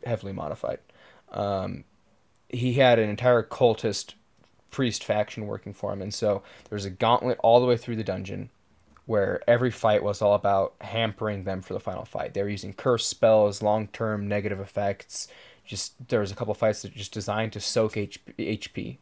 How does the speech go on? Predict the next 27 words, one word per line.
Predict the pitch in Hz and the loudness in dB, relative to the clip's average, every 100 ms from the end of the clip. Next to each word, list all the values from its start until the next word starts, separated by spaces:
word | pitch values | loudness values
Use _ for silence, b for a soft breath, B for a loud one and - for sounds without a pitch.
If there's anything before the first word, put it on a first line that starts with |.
| - | -12
and | 107 104 | -8 -6
resources, | - - - - - - b b b b - | -6 -8 -10 -10 -12 -14 b b b b -8
um, | 107 98 92 90 - | -6 -4 -6 -8 -6
be | 107 | -4
they | 92 | -4
consumable | 104 90 110 104 95 92 | -8 -10 -6 -6 -4 -4
or | 92 | -4
otherwise. | 73 65 50 - - b b b b b b | -4 -6 -8 -10 -16 b b b b b b
Um, | - 98 | -6 -6
so | 98 127 | 4 4
that | |
was, | 123 | 6
like, | 127 - | 4 4
phase | - 107 104 | 2 2 2
one. | 110 90 - | -4 -6 -8
Phase | - 110 107 | -4 -2 -2
two | - 143 | -4 0
is | 135 | 0
the | - | -2
fight | - 117 113 | 0 2 2
with | 110 | 0
the | - | -2
boss | 110 107 - | -2 -2 -4
himself | 110 - 101 98 | -8 0 0 0
in | 104 | -6
his | 101 95 | -6 -6
lair. | 90 69 - | -6 -6 -8